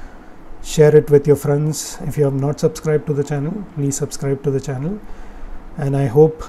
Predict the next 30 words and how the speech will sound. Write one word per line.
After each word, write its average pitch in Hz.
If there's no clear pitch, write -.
this 143
was 143
an 147
informational 143
video. 135
So -
first 143
thing 143
that 139
you 143
do 143
is 135
you 131
check -
your 151
plug 170
before 143
you 143
start 143
taking 143
apart 139
anything 139
from 139
your 135
ignition 131
system. 165
The 131
plug 135
is -
bad, 143